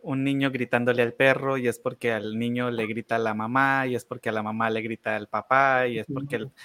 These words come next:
Speaker 1: al papá le gritó su papá y así su-, sucesivamente son como diez líneas de, de insultos que obviamente afectan, pues, a todos, ¿no?
Speaker 2: Sí.
Speaker 1: Entonces, si tú, pues,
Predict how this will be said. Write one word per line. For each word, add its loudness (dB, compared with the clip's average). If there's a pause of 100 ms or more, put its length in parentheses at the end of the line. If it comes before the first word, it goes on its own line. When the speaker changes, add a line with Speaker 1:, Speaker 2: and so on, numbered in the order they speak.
(160)
Speaker 1:
al 4
papá 4
le 2
gritó -6
su -10
papá 6
y 0
así -4
su-, -6
sucesivamente -2
son -4
como -2
diez -4
líneas -2
de, -2 (640)
de 2
insultos -4
que -2
obviamente 0
afectan, -2
pues, -12 (520)
a -2
todos, 2
¿no? -4 (480)
Speaker 2:
Sí. -2
Speaker 1:
Entonces, 2
si -6
tú, -2
pues, -10